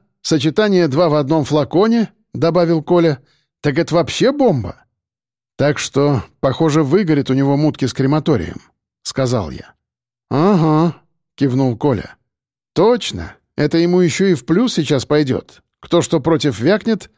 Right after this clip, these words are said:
сразу хейтом завалит. Ну и городок. Жаль, конечно, простой-то народ ничего не выиграет».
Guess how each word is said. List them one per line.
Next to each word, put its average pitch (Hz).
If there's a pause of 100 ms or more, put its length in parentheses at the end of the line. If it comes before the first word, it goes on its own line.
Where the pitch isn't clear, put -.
(120)
сразу 208
хейтом 180
завалит. 135 (240)
Ну 170
и 226
городок. 175 (440)
Жаль, 202
конечно, 151
простой-то 185
народ 185
ничего 180
не 190
выиграет». 170